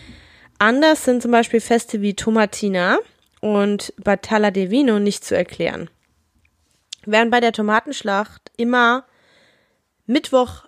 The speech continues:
der letzten Augustwoche Unmengen des roten Gemüses geworfen werden,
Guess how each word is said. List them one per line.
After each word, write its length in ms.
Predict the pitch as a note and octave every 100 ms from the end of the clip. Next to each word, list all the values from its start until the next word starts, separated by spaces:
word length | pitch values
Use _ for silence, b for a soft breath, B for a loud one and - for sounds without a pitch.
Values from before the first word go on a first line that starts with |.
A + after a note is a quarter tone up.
| -
der 460 | G#3+ G3+ G#3 G3+
letzten 300 | G#3+ A#3+ -
Augustwoche 1160 | - G3+ - D#4+ - - - - F3+ G3+ G3+ -
Unmengen 640 | - F4+ D#4+ C#4 C4 A#3+
des 180 | G#3+ -
roten 280 | A3+ G#3+ G3
Gemüses 400 | G3 A3+ A#3 -
geworfen 420 | B3 B3+ B3+ C4+
werden, 240 | C4+ D4